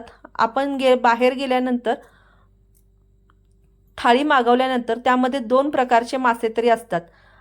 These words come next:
तर अशीच थाळी आहे ना, घरच्या घरी आणि कमी वेळेत, कमी खर्चामध्ये करून तयार होते. आणि शिवाय या माशाला जो मी खर्च केलाय, तो सांगायचा जर झाला, तर फक्त तीनशे रुपयेमध्ये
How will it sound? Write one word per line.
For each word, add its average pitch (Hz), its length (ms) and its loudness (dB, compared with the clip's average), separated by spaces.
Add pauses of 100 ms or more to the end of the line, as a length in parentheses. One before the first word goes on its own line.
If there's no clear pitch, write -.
(160)
तर 269 80 4
अशीच 269 380 0
थाळी 294 240 2
आहे 269 100 2
ना, 233 180 0 (600)
घरच्या 285 380 2
घरी 285 260 0
आणि 254 380 -2 (240)
कमी 311 260 4
वेळेत, 262 280 6 (580)
कमी 294 320 2
खर्चामध्ये 294 760 2 (600)
करून 285 400 4
तयार 254 260 6
होते. 247 460 -4 (280)
आणि 269 240 2
शिवाय 320 460 4 (560)
या 277 180 2
माशाला 302 600 2
जो 294 220 -2
मी 302 200 -2
खर्च 262 300 0
केलाय, 254 340 0 (120)
तो 277 100 2
सांगायचा 247 520 2
जर 254 160 -4
झाला, 262 540 0 (180)
तर 277 100 -2
फक्त 294 360 -4
तीनशे 302 500 0
रुपयेमध्ये 254 680 -2